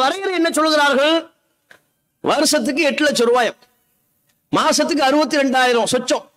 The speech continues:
மாசத்துக்கு அறுபத்தி ரெண்டாயிரம் ரூபாய் அதற்கும் மேலாக சம்பாதிக்கக்கூடியவர் வருஷத்துக்கு எட்டு லட்சம் ரூபாய் சம்பாதிக்கக்கூடிய ஒருவரை ஏழை என்று அரசாங்கம் வரையறுத்து அவர்களுக்கு பத்து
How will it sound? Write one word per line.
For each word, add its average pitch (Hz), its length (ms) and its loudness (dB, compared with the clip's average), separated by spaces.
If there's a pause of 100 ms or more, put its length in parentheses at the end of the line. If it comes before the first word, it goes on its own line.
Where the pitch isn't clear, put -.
(760)
மாசத்துக்கு 285 600 0
அறுபத்தி 349 360 0
ரெண்டாயிரம் 302 580 0
ரூபாய் 320 320 0 (280)
அதற்கும் 285 440 0
மேலாக 320 380 0 (120)
சம்பாதிக்கக்கூடியவர் 269 920 0 (760)
வருஷத்துக்கு 302 540 0 (120)
எட்டு 254 200 -2
லட்சம் 349 340 -2
ரூபாய் 320 300 -2 (480)
சம்பாதிக்கக்கூடிய 302 720 -2 (100)
ஒருவரை 254 320 0 (600)
ஏழை 381 280 -2 (120)
என்று 339 240 -2
அரசாங்கம் 311 560 0
வரையறுத்து 254 460 0 (500)
அவர்களுக்கு 311 440 0 (120)
பத்து 269 200 -2